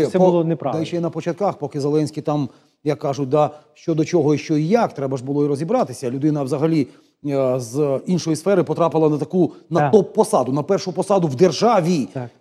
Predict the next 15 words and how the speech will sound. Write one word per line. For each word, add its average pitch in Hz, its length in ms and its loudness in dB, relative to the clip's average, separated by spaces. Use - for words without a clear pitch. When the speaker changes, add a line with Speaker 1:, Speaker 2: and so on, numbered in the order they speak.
Speaker 1:
То 147 60 -8
зрозуміло, 208 480 4
пан 185 180 0
Богдан, 185 320 2
який 170 260 0
при-, 165 180 -2
співпрацював 165 960 0
більш 151 400 0
тісно, 123 640 -4
е, 151 60 -2
за 190 140 0
фахом, 151 440 2
скажімо 131 380 -4
так, 117 300 -4
з 120 380 -2